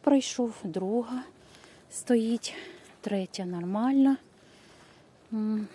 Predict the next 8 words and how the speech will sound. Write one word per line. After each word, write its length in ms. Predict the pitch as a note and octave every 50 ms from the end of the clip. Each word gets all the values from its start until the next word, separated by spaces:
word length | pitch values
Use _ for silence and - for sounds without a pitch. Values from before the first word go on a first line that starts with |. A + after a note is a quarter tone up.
| - -
ось 200 | A3 G3+ - -
тут 300 | - - F#3 - - G3
я 140 | F#3 F3 E3+
ще 200 | - - - F#3+
садила 600 | - - G#3 F#3+ E3+ E3 F3+ D#3+ E3 D#3+ E3 E3+ - - - - - - _ _ _ _ _ - - - - - - - - - -
ось 300 | - G3 F3+ F3+ - -
цю. 520 | - - - - F3 E3+ E3+ F3 B3 D4+ - - - - - - - - - _ - - - - - - - - - - - - - - - _
Трохи 320 | - B3+ C4+ B3+ - -